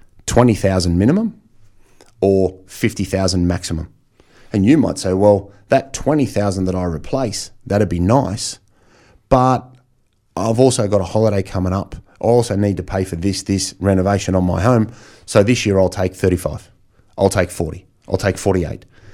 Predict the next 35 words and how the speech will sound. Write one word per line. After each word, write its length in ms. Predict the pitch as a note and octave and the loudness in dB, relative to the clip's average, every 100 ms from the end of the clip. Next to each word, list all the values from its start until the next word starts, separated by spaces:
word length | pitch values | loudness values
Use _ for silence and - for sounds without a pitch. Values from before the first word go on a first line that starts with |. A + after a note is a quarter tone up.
| - | -8
As 120 | G2+ G2 | -2 4
long 200 | D3+ E3+ | 4 4
as 60 | |
it's 120 | C3 | 2
between 360 | - G#2 G#2+ G#2 | -2 -4 -2 0
the 60 | F#2+ | -2
twenty 340 | - G2 F#2+ | -4 -2 0
and 120 | F2+ | 0
the 60 | E2+ | -2
fifty, 440 | - A2 - G3+ _ _ - _ | -4 -4 -4 -8 _ _ -20 _
you 180 | A#2 C3 | 2 4
can 140 | C3 | 2
take 340 | A#2 G2+ F#2+ - - | -2 -2 -2 -6 -6
any 280 | A#2+ D3+ D3+ | 0 2 2
amount 340 | B2 G#2+ G2+ | 2 0 -2
you 120 | F2 F2 | -2 -2
like 480 | E2+ G#2 D#3 - - _ _ - | -2 -2 -4 -8 -20 _ _ -12
on 120 | F2 | -8
a 60 | F2 | -8
tax-free 500 | - C3+ - - F#2 | -6 -6 -4 -2 0
basis 400 | F#2 F2 E2+ - | 0 0 -2 0
over 220 | E2+ E2 | 0 0
sixty 460 | - A2+ - D#3+ - - - - - - - - - | -2 -2 -2 -4 -6 -14 -20 -20 -20 -20 -20 -20 -4
to 140 | B2+ | 0
supplement 640 | - C3+ A#2+ A2 A2 G#2+ F2+ | 2 2 2 2 4 2 2
the 60 | |
lost 260 | G2 F#2+ - | 4 4 2
wages 420 | F#2+ G2 F#2 G2 | 0 0 0 -2
and 220 | G2+ G#2+ - | 0 0 2
anything 460 | G#2 G#2 G#2 F#2 | 2 2 0 -4
else 300 | - F#2 - | 0 0 0
you 80 | F2+ | -4
have 360 | E2+ F#2 F#2 F2 | -4 -2 -2 -2
going 280 | F2 E2+ | -2 -2
on. 180 | D#2+ E2 | -4 -6